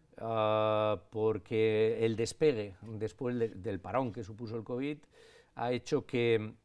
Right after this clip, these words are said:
el sudeste asia-, asiático, a-, que salió algo antes, acaparase la compra de muchas, eh, de muchas materias primas. De hecho, yo cre-, diría que estamos asistiendo en estos momentos a una guerra comercial a nivel mundial,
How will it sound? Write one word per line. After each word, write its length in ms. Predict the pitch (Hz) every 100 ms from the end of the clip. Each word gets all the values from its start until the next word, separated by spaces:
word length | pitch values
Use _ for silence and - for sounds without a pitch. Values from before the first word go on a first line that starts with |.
| _ _ _ _ _ -
el 100 | 120
sudeste 460 | 123 135 - 117
asia-, 280 | 101 123 110 - -
asiático, 600 | 131 117 135 123 120 143 -
a-, 160 | 120 - _
que 100 | -
salió 400 | 95 90 113 110
algo 240 | 95 90 110
antes, 360 | 110 - - - - - - -
acaparase 580 | 117 104 101 107 - 135
la 160 | 107
compra 420 | - 110 95 87 - _ - -
de 180 | 95 104
muchas, 600 | 110 107 131 113 - -
eh, 560 | 104 95 92 90 85 82
de 60 |
muchas 300 | 92 101 87
materias 400 | 95 78 82 76
primas. 420 | - 78 69 71 -
De 140 | 98
hecho, 440 | 117 - 165 156 -
yo 180 | 101 131
cre-, 140 | 147
diría 240 | 131 135 139
que 60 |
estamos 280 | 120 131 127
asistiendo 360 | 120 95 135 127
en 60 |
estos 200 | 120 -
momentos 360 | 110 120 123 113
a 20 |
una 160 | 117 113
guerra 240 | 117 113
comercial 580 | 104 98 95 - 110 104
a 80 | 92
nivel 280 | 87 95 85
mundial, 420 | 80 78 87